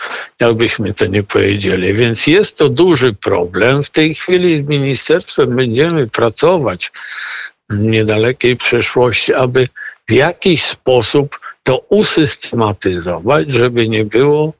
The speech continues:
samowoli, jeśli chodzi o opryskanie. I myślę, że ministerstwo wesprze nas, pomoże i uporządkujemy. My dzisiaj mówimy,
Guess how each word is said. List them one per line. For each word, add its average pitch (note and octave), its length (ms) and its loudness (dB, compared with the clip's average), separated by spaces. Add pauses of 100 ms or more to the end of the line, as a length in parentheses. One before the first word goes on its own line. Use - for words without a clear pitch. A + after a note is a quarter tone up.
samowoli, C3+ 840 2
jeśli A2+ 380 -2
chodzi A#2 340 0
o A2+ 100 4
opryskanie. G2 800 -4
I E3+ 440 0
myślę, E3+ 480 0
że D3+ 120 2
ministerstwo B2 920 -2
wesprze C#3 520 0
nas, F3 260 -4
pomoże A#2+ 640 0 (340)
i D4+ 100 6
uporządkujemy. C#3+ 1080 2
My D3 160 2
dzisiaj G#3+ 380 2
mówimy, F#3 540 0